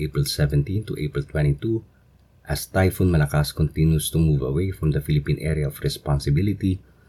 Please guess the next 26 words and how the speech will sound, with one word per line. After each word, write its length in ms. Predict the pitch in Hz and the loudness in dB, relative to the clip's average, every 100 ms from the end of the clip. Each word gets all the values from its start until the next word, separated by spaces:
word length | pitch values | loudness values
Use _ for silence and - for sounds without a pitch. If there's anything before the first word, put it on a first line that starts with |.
| _ _ | _ _
easterlies 800 | 107 92 - 87 82 101 107 - | -2 -2 0 0 0 0 -4 -4
will 160 | 95 87 | -2 0
affect 400 | 73 92 78 - | 0 0 -2 0
the 240 | 78 73 | 0 0
eastern 380 | - 95 - 87 | 0 -4 -2 -2
section 420 | - - - 78 - | -2 -4 -4 -2 -2
of 100 | - | -2
the 80 | 73 | -6
country. 480 | 101 98 - 57 - _ _ _ _ _ _ _ _ _ _ _ _ _ | -4 -4 -6 -10 -14 _ _ _ _ _ _ _ _ _ _ _ _ _
pag-asa 340 | 71 78 76 | 0 0 0
said 220 | 76 85 76 | 0 2 4
Metro 260 | 78 - | 2 2
Manila 300 | 78 85 80 | 2 2 2
and 100 | 80 | 2
the 80 | 76 | 2
rest 180 | 76 - | 0 -2
of 60 | |
the 80 | - | -10
country 300 | - 95 98 | -6 -4 -2
will 160 | 92 - | -2 -2
expect 500 | - - 73 71 71 | -6 -8 -6 -6 -2
warm 320 | 80 95 113 78 | 0 0 -2 -2
and 160 | 73 | 0
humid 400 | 78 85 78 73 | 2 2 0 0
weather 280 | 78 80 82 | 0 0 -2
conditions 680 | - 78 90 120 131 123 - | -2 0 0 0 -2 -2 -6